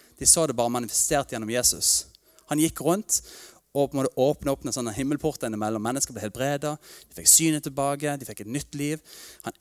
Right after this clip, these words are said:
elsket mennesker som trengte kjærlighet, på tross av at det kanskje ikke gikk an å gi dem noe kjærlighet. Han levde ut himmelriket som var i han. Og det fantastiske er at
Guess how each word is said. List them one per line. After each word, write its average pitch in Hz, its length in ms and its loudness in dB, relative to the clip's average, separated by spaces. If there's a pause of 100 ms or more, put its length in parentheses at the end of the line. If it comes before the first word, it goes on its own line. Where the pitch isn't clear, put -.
elsket 147 360 4
mennesker 135 400 -2
som 120 160 -2
trengte 131 280 -8
kjærlighet, 131 580 -4 (140)
på 123 160 -10
tross - 400 -2
av 120 100 -6
at 113 60 -14
det - 80 -10
kanskje 123 240 -6
ikke 123 120 -6
gikk 120 120 -12
an 117 120 -8
å 110 40 -8
gi 175 140 0 (100)
dem 175 100 0
noe 165 100 -2
kjærlighet. 160 520 -4 (560)
Han 147 120 -2 (160)
levde 147 480 -2
ut 135 240 -2
himmelriket 123 440 -4
som 104 200 -2
var 117 280 -6
i 110 120 -10
han. 117 160 -6 (840)
Og 135 80 -8
det 143 80 -2
fantastiske 160 640 0
er 156 180 0
at - 140 -10